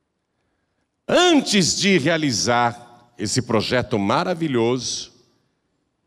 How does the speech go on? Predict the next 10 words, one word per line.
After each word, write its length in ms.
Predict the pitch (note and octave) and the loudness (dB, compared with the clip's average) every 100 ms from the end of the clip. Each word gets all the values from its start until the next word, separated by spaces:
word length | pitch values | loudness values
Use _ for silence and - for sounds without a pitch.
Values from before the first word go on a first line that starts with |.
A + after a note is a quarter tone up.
| _ - | _ -12
ele 140 | F#2 | -10
fez 340 | E2+ G2+ F#2 | -6 -6 -4
o 60 | F2+ | -6
sacrifício, 1080 | - F2+ - E2+ - - A2+ A2+ - - - _ _ - _ | -4 -6 -6 -8 -8 -10 -8 -8 -10 -10 -16 _ _ -20 _
tomando 320 | - F#2+ G#2 | -4 0 0
a 40 | G2 | -2
decisão 540 | F2+ E2 F2+ D2+ F2+ | -4 -6 -8 -2 -2
no 80 | G#2 | 0
mundo 260 | F#2 F#2 F#2 | -2 -2 -4
espiritual. 840 | - - G2+ F#2+ F2 D2 - - | -6 -6 -6 -6 -8 -8 -10 -14